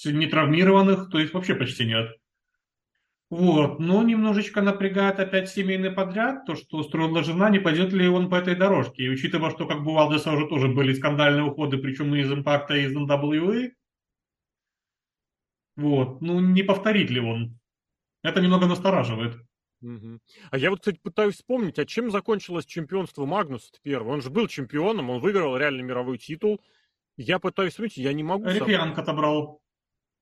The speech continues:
Speaker 2: А как?
Speaker 1: По-моему, Эрик Янг.
Speaker 2: А там какая-то история была, сюжет, потому что вот реально для меня Магнус закончился, это вот правда, как он выиграл титул,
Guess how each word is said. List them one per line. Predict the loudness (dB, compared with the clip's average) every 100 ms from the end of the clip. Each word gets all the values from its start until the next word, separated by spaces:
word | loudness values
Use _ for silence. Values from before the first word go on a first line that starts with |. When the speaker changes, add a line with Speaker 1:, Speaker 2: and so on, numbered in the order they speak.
| _ _ _ _ _ _ _ _ _ _ _ _ _ _ -6
Speaker 2:
А |
как? | -2 2
Speaker 1:
По-моему, | 4 6
Эрик | 4 4
Янг. | 2 2 0 -6 -16 _ _ -16
Speaker 2:
А |
там | -6 -4
какая-то | -2 -2 -2 -4
история | -6 -4 -2 -2
была, | 0 -2
сюжет, | -4 -4 -6
потому | -2 -2 0
что | -2 -8 -8 -4
вот | 0
реально | 2 2 0 -4
для | -4
меня | -2 0 2
Магнус | 4 2 0 -6
закончился, | -2 -2 0 -2 -2 -6 -2 -2
это | -2
вот | -4 0
правда, | 2 2
как | 0 -2
он | -2
выиграл | 0 0 -2
титул, | -2 -2 -2